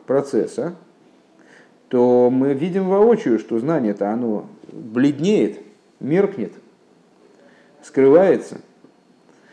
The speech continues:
В энергош боа сихли йойсер, и ра-, разумность идеи, она выступает на первый план тогда. А волгаэйр мисалым колках,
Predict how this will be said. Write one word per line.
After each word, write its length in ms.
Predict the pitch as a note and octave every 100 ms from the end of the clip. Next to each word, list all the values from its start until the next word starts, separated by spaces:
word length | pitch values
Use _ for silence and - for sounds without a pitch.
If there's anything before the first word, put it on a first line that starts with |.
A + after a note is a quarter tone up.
| _ _
В 240 | A#2 A#2
энергош 400 | C3 F3+ A3 D#3+
боа 240 | A#2 F3+ F#3
сихли 420 | - C#3 - F3+
йойсер, 560 | G3 B2+ G#2+ G2 - - - _ _ _ _ _
и 560 | - A#2+ A#2+ B2 A#2+ A#2+ A#2+
ра-, 280 | B2+ D3+ D3+
разумность 920 | C3+ C#3 C3 A#3+ C#4+ E3 G#2 - - -
идеи, 500 | C3 B2 A#2+ G2+ G2
она 260 | G2 A#2
выступает 500 | G3 G#3+ G#3+ A#3+ A#3+
на 100 | A3
первый 260 | F3+ G#3 A3
план 280 | A3 D#3+ B2
тогда. 420 | A#2+ A2+ G#2+ - - _ _ _ _ _ _ _ _ _ _ _ - - - _
А 140 | A#2+
волгаэйр 680 | A#2+ D3+ C3+ D3+ G3+ A3 G#3+
мисалым 640 | D3 C#3 C3+ D3 C#3+ C#3+ C#3+
колках, 1000 | C#3+ D3 D3 D3 G3 E3 D3 C#3+ -